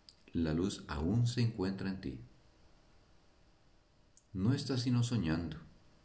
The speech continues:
y los ídolos son los juguetes con los que sueñas que juegas. ¿Quiénes, sino los niños, tienen necesidad de juguetes?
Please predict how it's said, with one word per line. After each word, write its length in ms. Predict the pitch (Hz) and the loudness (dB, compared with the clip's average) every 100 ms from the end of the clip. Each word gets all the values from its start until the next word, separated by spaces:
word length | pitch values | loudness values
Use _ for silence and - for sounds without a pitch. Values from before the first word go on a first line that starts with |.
| - - - | -20 -20 -6
y 100 | 85 | -2
los 240 | 82 73 - | -2 -2 0
ídolos 600 | 113 120 78 65 - - - - - - - - - | 4 4 2 -4 -8 -14 -20 -20 -20 -20 -20 -20 -12
son 260 | - 78 | -2 2
los 140 | 78 78 | 2 0
juguetes 640 | 76 78 92 - 107 - | -2 0 0 -2 -4 -6
con 180 | - 104 | -2 -2
los 160 | 101 - | -2 -2
que 120 | 95 | -6
sueñas 440 | - 98 98 95 | -2 -2 0 -2
que 120 | - 80 | -4 -4
juegas. 540 | 73 69 - - - - - - - - - - - - _ _ _ _ - _ _ - | -2 -2 -4 -10 -14 -20 -20 -20 -20 -20 -20 -20 -20 -20 _ _ _ _ -20 _ _ 0
¿Quiénes, 540 | 127 104 80 78 - - - - - - - - - - | 2 2 0 -4 -8 -14 -20 -20 -20 -20 -20 -20 -20 -12
sino 360 | - 92 101 | -2 2 4
los 200 | 131 120 | 4 4
niños, 540 | 113 117 113 117 - - | 4 6 4 2 0 -2
tienen 300 | 107 107 104 | -2 0 -2
necesidad 480 | 78 78 73 76 71 | -2 -4 -2 0 -2
de 60 | |
juguetes? 600 | 80 76 69 - 113 117 | -4 -4 -4 -4 -6 -6